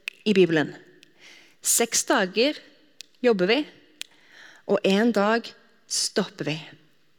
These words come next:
For meg er det en nådefull puls. Det er en sang som er skrevet som heter Nådepuls. Den har jeg blitt minnet litt på i det siste.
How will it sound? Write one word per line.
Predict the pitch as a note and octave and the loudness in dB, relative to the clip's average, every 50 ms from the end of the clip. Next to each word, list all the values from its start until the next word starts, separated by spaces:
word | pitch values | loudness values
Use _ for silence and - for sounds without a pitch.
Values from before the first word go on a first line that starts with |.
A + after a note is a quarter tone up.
| - _ _ _ _ _ _ _ _ _ _ _ _ _ _ _ _ _ _ _ _ _ _ _ _ _ _ _ _ _ _ _ _ _ _ _ _ _ _ _ _ - - - _ _ - | -20 _ _ _ _ _ _ _ _ _ _ _ _ _ _ _ _ _ _ _ _ _ _ _ _ _ _ _ _ _ _ _ _ _ _ _ _ _ _ _ _ -20 -20 -20 _ _ -6
For | - B3+ A#3+ | 0 2 2
meg | A#3+ B3+ C4 | 4 4 4
er | C4+ A#3+ | 2 4
det | A#3 A#3 | 4 4
en | A#3+ B3+ B3+ B3+ | 6 6 6 6
nådefull | B3+ A#3+ G3+ D#3 C3+ B2+ - E3 - - G#3 A#3+ B3+ A#3 | 6 4 4 2 0 0 -2 -4 -2 -2 -2 -2 -2 -2
puls. | - G#3+ - C#4+ C4+ - - - - - - _ _ _ _ _ _ _ _ _ _ _ _ _ _ _ _ _ _ _ _ _ _ _ _ _ _ _ _ _ _ _ _ _ _ _ _ _ _ _ - _ _ - | -2 -2 -2 -2 -4 -4 -4 -4 -4 -6 -10 _ _ _ _ _ _ _ _ _ _ _ _ _ _ _ _ _ _ _ _ _ _ _ _ _ _ _ _ _ _ _ _ _ _ _ _ _ _ _ -20 _ _ -4
Det | - | -2
er | G3+ | 0
en | G#3+ - | 0 0
sang | - E3 B3 C#4 C4+ | 0 2 0 2 2
som | - B3 | 0 -2
er | A#3 | -2
skrevet | - - F#3+ F3+ D#3 - - | -2 -2 -2 0 0 0 -2
som | A3 | -2
heter | G#3 F3 - F#3+ G#3 | -2 0 0 2 2
Nådepuls. | G#3+ A3 F#3+ D3 B2 - - - - - B3 B3+ - - - - - - _ - - - - - - - - _ _ _ _ _ _ _ _ _ - | 2 2 0 -2 -4 -6 -8 -6 -6 -6 -4 -4 -4 -6 -6 -6 -10 -14 _ -20 -20 -20 -20 -20 -20 -20 -20 _ _ _ _ _ _ _ _ _ -6
Den | - G#3+ A3 | -2 0 0
har | A3 A3 | 0 0
jeg | G#3 G#3 | -2 -2
blitt | G#3 G3+ - F#3+ | -4 -4 -2 0
minnet | F#3 F#3 F3+ - - | 0 0 -2 -4 -6
litt | F#3 - - | -8 -8 -4
på | - F#3 E3 | -2 0 0
i | D#3 | 0
det | E3+ F3 | -2 -6
siste. | - F3 F3 - - - - | -6 -6 -6 -8 -8 -8 -10